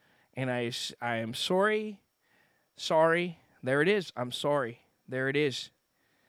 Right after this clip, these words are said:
See, I got it back. That's all I needed to do. I just needed to be a Canadian. Just, just a little bit, eh? You know, just say sorry. And then I got my Canadian back.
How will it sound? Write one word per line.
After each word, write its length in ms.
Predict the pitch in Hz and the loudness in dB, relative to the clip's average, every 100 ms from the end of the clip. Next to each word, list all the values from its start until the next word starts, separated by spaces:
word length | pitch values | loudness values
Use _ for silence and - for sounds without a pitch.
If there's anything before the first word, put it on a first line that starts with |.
| _ _ _ _ - | _ _ _ _ -14
See, 220 | - 139 | -4 0
I 60 | 135 | 2
got 180 | 135 | 4
it 100 | 131 | 4
back. 360 | - 131 135 - - _ _ _ _ _ _ _ _ _ _ | 2 2 0 -4 -20 _ _ _ _ _ _ _ _ _ _
That's 180 | 160 165 | -6 2
all 140 | 156 | 4
I 100 | 139 | 4
needed 280 | 127 131 123 | 4 2 0
to 80 | 120 | -2
do. 280 | 113 143 151 - _ _ | -2 0 -2 -6 _ _
I 160 | - 143 | 0 2
just 180 | 147 - | 2 -2
needed 260 | 143 135 127 | -2 -2 -2
to 60 | |
be 140 | 123 127 | -2 -4
a 60 | |
Canadian. 600 | 117 117 117 127 127 120 - _ _ _ _ _ | -4 -6 -6 -4 -6 -8 -14 _ _ _ _ _
Just, 340 | 135 123 - _ - _ _ | -10 -8 -10 _ -20 _ _
just 240 | - 147 - | -6 -4 -2
a 80 | |
little 260 | 139 131 123 | 0 0 -2
bit, 200 | 120 123 | -4 -6
eh? 180 | 120 151 - _ _ _ _ _ _ _ _ | -6 -10 -12 _ _ _ _ _ _ _ _
You 80 | 127 | -2
know, 140 | 139 | 0
just 220 | 143 139 | 0 -2
say 140 | - 147 | 0 0
sorry. 460 | - 139 185 147 - _ _ _ _ | 0 0 0 -2 -10 _ _ _ _
And 160 | 135 127 | -12 -8
then 240 | 127 131 123 _ - - _ _ _ _ _ _ _ _ | -8 -10 -12 _ -20 -20 _ _ _ _ _ _ _ _
I 100 | - | -10
got 220 | 120 123 120 | -4 -2 -2
my 140 | 123 | -6
Canadian 520 | 120 117 120 131 120 | -6 -6 -4 -4 -4
back. 340 | 117 113 113 | -4 -8 -10